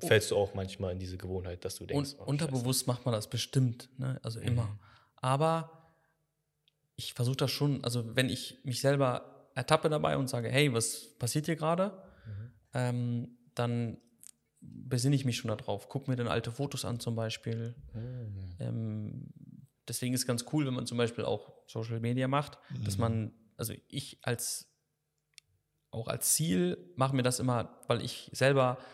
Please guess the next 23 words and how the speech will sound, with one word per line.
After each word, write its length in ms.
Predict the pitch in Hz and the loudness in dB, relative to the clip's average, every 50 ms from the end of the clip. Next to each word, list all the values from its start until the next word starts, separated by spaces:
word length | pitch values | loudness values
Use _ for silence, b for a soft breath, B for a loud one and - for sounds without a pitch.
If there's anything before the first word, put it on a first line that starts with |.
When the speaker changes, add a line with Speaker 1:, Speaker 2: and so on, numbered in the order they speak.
| B B B | B B B
Speaker 1:
irgendwie 500 | - 135 123 127 123 123 123 - - - - | 0 2 2 4 4 2 2 0 -4 -6 -2
eine, 440 | - 123 123 120 120 117 117 113 - - | 0 2 4 4 4 4 2 0 0 -2
ähm, 480 | 117 117 117 113 113 113 - - - - | -2 -2 -2 -2 -4 -4 -6 -8 -8 -4
Reporting 520 | 120 120 117 - 127 135 143 143 156 151 | -2 -2 2 6 6 6 8 6 4 2
machen 240 | 143 139 143 156 147 | 2 2 2 0 -2
kann, 240 | - 147 147 147 127 | -2 0 0 0 2
was 160 | 120 117 - | 0 0 0
ich 100 | 110 117 | -2 -2
so 80 | - 123 | -2 -2
die 100 | 120 117 | 0 0
letzten 300 | 123 127 - - - 120 | 0 0 0 -2 2 4
Jahre 240 | 123 123 117 113 | 4 4 4 2
gemacht 320 | 113 120 117 123 - - - | 0 0 0 0 0 -2 -2
habe. 200 | 117 110 110 107 | -2 -2 0 0
Nicht 160 | 123 151 - | 0 0 0
immer 160 | 233 220 196 165 | 0 2 2 4
nur 140 | 151 143 | 4 4
für 140 | 143 - 104 | 4 2 0
andere, 360 | - 113 117 117 127 143 170 175 | 0 0 0 0 0 0 0 2
sondern 220 | 156 151 143 120 | 2 0 0 0
auch 120 | 113 135 - | 0 -2 0
für 100 | - 139 | 0 2
mich. 380 | 151 156 123 - - - B | 2 4 2 2 -2 -8 B